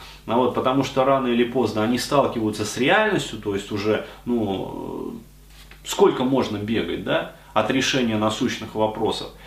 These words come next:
И их простреливает страхом, ужасом и паникой, что они вдруг понимают, а, ладно, и вот он в тридцать лет понял, что он умрёт,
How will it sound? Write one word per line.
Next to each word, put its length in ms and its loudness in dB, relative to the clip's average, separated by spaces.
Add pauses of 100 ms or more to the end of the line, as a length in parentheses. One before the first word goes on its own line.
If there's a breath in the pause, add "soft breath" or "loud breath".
(140 loud breath)
И 120 2
их 180 0
простреливает 800 2
страхом, 680 0
ужасом 440 0
и 20 0
паникой, 640 0 (580 soft breath)
что 400 4
они 280 2
вдруг 320 0
понимают, 640 2
а, 180 -4
ладно, 360 4
и 60 2
вот 260 2
он 160 4
в 80 -6
тридцать 440 2
лет 280 -2
понял, 320 -2
что 240 -4
он 100 -2
умрёт, 420 2